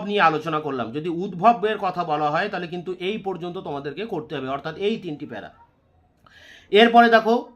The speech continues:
এই দলের বিকাশ নিয়ে আলোচনা করব। পরবর্তী অংশে কিভাবে এই দল বাংলাদেশে বিস্তার লাভ করছে, তা নিয়ে পরের প্যারা। দেখো, কৃষক প্রজা পার্টির নেতৃত্ব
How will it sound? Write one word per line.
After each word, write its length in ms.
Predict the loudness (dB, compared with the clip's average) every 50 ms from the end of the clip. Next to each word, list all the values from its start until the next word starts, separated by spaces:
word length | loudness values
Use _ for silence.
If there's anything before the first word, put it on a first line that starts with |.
| _ _ _ -2 0
এই 100 | 2 2 0 0 2
দলের 240 | 2 2 2 2 0 -4 -6 -8
বিকাশ 340 | -8 0 4 6 6 6 6 4 -2
নিয়ে 200 | -4 0 0 0
আলোচনা 280 | 0 0 -4 -6 -6 -6
করব। 220 | -6 -6 -6 -4 -2 -2 -2 -4 -8 _ _ _ _ _ _ _ _ _ _ _ _ _ _ _ _ _ _ -8
পরবর্তী 400 | -4 -2 0 0 0 0 -2 -2 -4 -4
অংশে 200 | -2 -2 -4 -4
কিভাবে 340 | -4 -4 -4 -4 -2 -2 -2 -2
এই 60 | -4 -4 -4 -2
দল 160 | -2 -2 -2 -4 -8 _ _ _ _ _ _ _ _ _ _ _ 0
বাংলাদেশে 420 | 2 2 2 2 0 -2 -2 -4 -4
বিস্তার 440 | -6 -6 -6 0 2 2 2 4 0
লাভ 100 | -2 -2 -4
করছে, 240 | -6 -8 -6 -6 -8 -8 -4 0
তা 80 | 2 2 2
নিয়ে 200 | 0 -2 -6 -6 -6
পরের 200 | -4 -4 -4 -6 -8
প্যারা। 160 | -10 -12 -10
দেখো, 200 | -8 -8 -6 -8 -8 -4
কৃষক 340 | -2 -2 2 4 4 4 4 2
প্রজা 260 | 0 0 4 4 6 6
পার্টির 320 | 6 4 4 2 -2 -2
নেতৃত্ব 520 | -4 -6 -8 -10 -6 -4 -4 -4 -4 -6